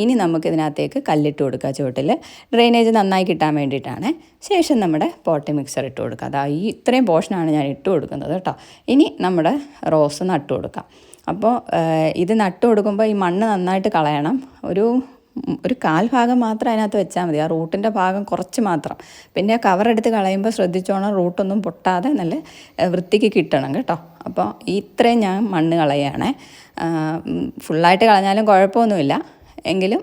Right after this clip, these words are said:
ഞാൻ ഇത്രയും മണ്ണ് മാത്രം അവിടെ വെക്കുക. ഈ മണ്ണെന്ന് പറയുന്നത് എപ്പോഴും പറയുന്ന പോലെ തന്നെ പശമണ്ണാണ്. നമുക്കത് ഇരിക്കുന്നത് കൊണ്ട് വലിയ ഗുണമില്ല,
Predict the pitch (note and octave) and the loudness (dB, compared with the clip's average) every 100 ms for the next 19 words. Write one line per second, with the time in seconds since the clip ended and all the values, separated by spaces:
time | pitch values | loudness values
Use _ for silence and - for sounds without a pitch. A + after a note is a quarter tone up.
0 | - A3+ A3 A3 C4+ B3+ G#3+ G#3 F3 E3 | -4 -2 -2 2 4 4 2 0 0 2
1 | E3 D3 C3+ - - _ _ - F#3 G#3+ | 2 2 0 -8 -14 _ _ -6 0 2
2 | G3+ G3+ G3+ F#3+ F3+ F3+ E3 F3 E3 D#3+ | 2 2 2 2 2 0 0 0 2 2
3 | D#3 D#3 D#3+ E3+ D3 D3+ E3 - F3+ F#3 | 2 2 2 2 0 0 -2 -4 -2 0
4 | F3 D3+ C#3 C4+ - - - D#3+ E3 E3+ | 0 -2 -2 -4 -6 -20 -10 -4 -2 0
5 | F3+ F3 G3+ G3+ - - F3 F#3 G3 G3 | -2 0 0 -2 -4 0 2 2 2 2
6 | F#3 F3+ F3 F3+ F3 E3+ F3 C#3+ | 2 2 2 2 2 2 2 2